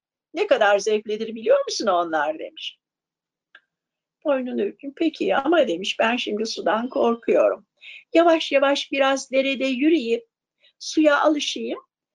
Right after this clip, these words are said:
sonra göle gelip yüzerim. Olur mu anne?" demiş. Annesinden özür de dilemiş. "Bir daha seni bırakıp hiçbir yere gitmeyeceğim ama ben çok korktuğum için tavuk teyzenin kümesine saklandım senden." demiş.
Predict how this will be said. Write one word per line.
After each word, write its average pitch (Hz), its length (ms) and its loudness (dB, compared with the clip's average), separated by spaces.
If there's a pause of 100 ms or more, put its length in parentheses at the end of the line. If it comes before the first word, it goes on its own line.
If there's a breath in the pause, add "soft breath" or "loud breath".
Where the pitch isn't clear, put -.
(160)
sonra 302 420 4
göle 180 360 0
gelip 165 360 -6 (180)
yüzerim. 175 520 -4 (260)
Olur 320 300 4 (100)
mu 370 80 -2
anne?" 165 440 -4
demiş. - 360 -12
Annesinden 175 840 -2
özür 160 400 -2
de - 160 -4
dilemiş. - 560 -10 (220 soft breath)
"Bir 254 100 0
daha 214 220 6
seni 220 300 0
bırakıp 190 380 -2
hiçbir 202 280 -2
yere 220 180 4
gitmeyeceğim 196 560 -6 (320 soft breath)
ama 196 280 -2
ben 196 280 0
çok - 400 -4
korktuğum 226 600 -2
için 285 420 -2 (480 soft breath)
tavuk 190 320 0
teyzenin 170 460 0
kümesine 165 500 -4
saklandım - 640 -4
senden." - 580 -4
demiş. - 440 -4